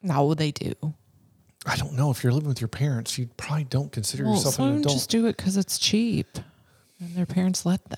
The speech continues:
Speaker 1: them.
Speaker 2: But I
Speaker 1: I don't
Speaker 2: don't
Speaker 1: know why you wouldn't wanna
Speaker 2: I
Speaker 1: live on
Speaker 2: want
Speaker 1: the
Speaker 2: our
Speaker 1: outside,
Speaker 2: ch-
Speaker 1: but then I also see, like, eh, if it's cheap.
Speaker 2: Imagine if our children
Speaker 1: Well, one
Speaker 2: are
Speaker 1: of them's living with us forever. But
Speaker 2: Yeah, well, Harrison will. But imagine if Harper and Juniper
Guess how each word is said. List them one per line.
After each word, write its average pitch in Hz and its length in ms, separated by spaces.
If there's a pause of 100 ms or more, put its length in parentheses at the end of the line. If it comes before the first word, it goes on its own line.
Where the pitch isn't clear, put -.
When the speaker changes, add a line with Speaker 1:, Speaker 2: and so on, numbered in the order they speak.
Speaker 1:
them. - 280 (640)
Speaker 2:
But 139 220 (760)
I 151 80
Speaker 1:
I - 40
don't 165 140
Speaker 2:
don't 523 80
Speaker 1:
know 440 80
why 214 140
you 180 120
wouldn't 180 240 (160)
wanna 160 220
Speaker 2:
I 156 60
Speaker 1:
live 175 60
on 185 60
Speaker 2:
want - 100
Speaker 1:
the 160 80
Speaker 2:
our 156 80
Speaker 1:
outside, 170 140
Speaker 2:
ch- - 40
Speaker 1:
but 190 60
then 247 120
I 302 120
also 262 260
see, 220 200
like, 185 180
eh, 202 40 (240)
if 359 60
it's 269 140
cheap. 320 420
Speaker 2:
Imagine 151 680
if 165 140
our 135 140
children 117 580 (1160)
Speaker 1:
Well, 175 140
one 156 160
Speaker 2:
are 160 60
Speaker 1:
of 151 60
them's 135 180
living 147 220
with 147 140
us 139 120
forever. 147 480
But - 180
Speaker 2:
Yeah, 139 200
well, 113 320
Harrison 113 380
will. 120 180 (340)
But 165 120
imagine 160 540
if 135 300 (260)
Harper 160 340
and 180 100
Juniper 123 460